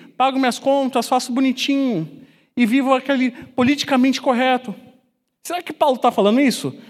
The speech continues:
"Você é crente e deve viver de uma forma digna. Você deve trabalhar."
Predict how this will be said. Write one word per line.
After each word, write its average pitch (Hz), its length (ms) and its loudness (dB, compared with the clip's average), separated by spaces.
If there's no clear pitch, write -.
"Você 208 180 0
é 262 60 2
crente 294 500 0
e 294 120 4
deve 262 300 2
viver 262 260 0
de 240 80 -6
uma 254 100 2
forma 262 500 2
digna. 175 520 0
Você 175 180 -4
deve 220 180 2
trabalhar." 220 640 0